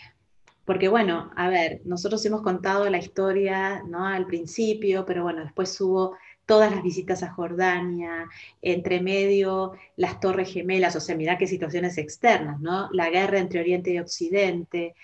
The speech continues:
eh, después, bueno, toda la eclosión de la economía argentina en el dos mil uno, y a partir de ahí, bueno, todo lo que nos viene pasando a nivel mundial, que, bueno, también nos constituye, ¿no? Porque una cosa es lo que nos pasa internamente y otra cosa es lo que nos va pasando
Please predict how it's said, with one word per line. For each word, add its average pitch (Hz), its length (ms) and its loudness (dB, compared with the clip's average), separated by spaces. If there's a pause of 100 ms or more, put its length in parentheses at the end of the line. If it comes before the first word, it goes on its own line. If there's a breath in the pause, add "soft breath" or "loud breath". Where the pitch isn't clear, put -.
(380 loud breath)
eh, 175 600 0 (180)
después, 220 680 0
bueno, 185 440 -2
toda 202 240 4
la 196 100 4
eclosión 196 560 2
de 196 100 2
la 180 60 2
economía 175 420 0
argentina 185 500 -2
en 185 60 -2
el 175 140 -2
dos 170 140 -6
mil 180 220 0
uno, 220 480 0 (460 loud breath)
y 202 140 4
a 190 60 4
partir 220 320 2
de 277 100 0
ahí, 262 260 6
bueno, 233 400 0 (160)
todo 254 260 4
lo 226 100 2
que 185 120 0
nos 170 120 -4
viene 208 240 0
pasando 208 480 -2
a 208 40 0
nivel 196 320 0
mundial, 220 420 -2
que, 262 80 -6
bueno, 180 240 -2
también 202 440 0
nos 240 140 0
constituye, 180 840 2
¿no? 185 180 -4
Porque - 400 -6
una 175 220 -4
cosa 180 300 -4
es 190 340 -2
lo 175 160 -4
que 160 80 -8
nos 160 160 -12
pasa 190 320 -6
internamente 185 760 -2
y 196 80 2
otra 165 220 -4
cosa 170 180 -6
es 175 60 -2
lo 165 100 -6
que 160 100 -8
nos 156 160 -8
va 170 140 -2
pasando 175 540 -6